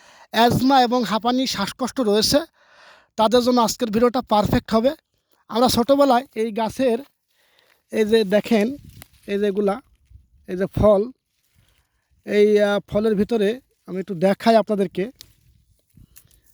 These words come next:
যে একটা ফলের ভিতরে এরকম এই যে মার্বেলের মতো থাকে, গোল গোল।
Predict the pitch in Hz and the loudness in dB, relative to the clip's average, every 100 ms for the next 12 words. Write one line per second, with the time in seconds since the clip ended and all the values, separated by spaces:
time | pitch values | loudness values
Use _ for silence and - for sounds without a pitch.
0 | _ 160 185 - 196 - 190 208 190 220 | _ -4 -4 -2 -6 -2 -2 0 -2 -2
1 | 190 190 196 208 196 185 180 156 170 175 | -2 0 -2 -2 -2 0 0 2 2 2
2 | 208 185 160 - 160 175 226 _ _ _ | 2 2 -2 -6 -12 -10 -14 _ _ _
3 | _ _ _ _ - 151 170 185 170 170 | _ _ _ _ -10 0 2 4 2 0